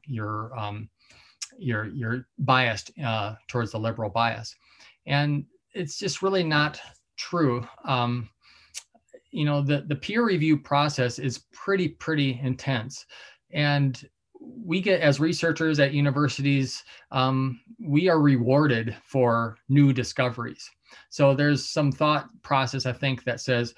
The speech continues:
"Well, uh, the experts, um, you, you can't think outside the box, because if you think outside the box, your, your, your ideas are gonna get shut down right away, that the only thing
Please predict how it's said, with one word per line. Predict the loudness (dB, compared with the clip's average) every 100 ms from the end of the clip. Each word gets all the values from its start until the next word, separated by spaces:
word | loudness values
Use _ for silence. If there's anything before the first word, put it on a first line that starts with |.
| -20 -14 0
"Well, | 4 4 2 0
uh, | -2 0 0 -4
the | -4 -2
experts, | 0 0 0 0 0 -2 -10 -12 -20 -10
um, | -2 0 2 0
you, | -2 -4
you | -2 -4
can't | 0 0 0
think | -2 0
outside | 0 -2 0 2 2
the | 0
box, | -2 -2 -2 -6 -12 -14 -20 -6
because | -2 -2 -2
if | -2
you | -2
think | -2 0
outside | 0 -2 -2 0 0
the | 0
box, | 0 0 -2 -8 -6
your, | -2 -2 -2
your, | -2 -2 -2 -2
your | 0
ideas | 0 0 0 0
are | 0
gonna | -2 -2
get | -4
shut | -4 -4 -2
down | 0 2 2
right | -2
away, | -2 -4 -4
that | -2 -4 -6 -14 -10 0
the |
only | 4 4
thing | 4 2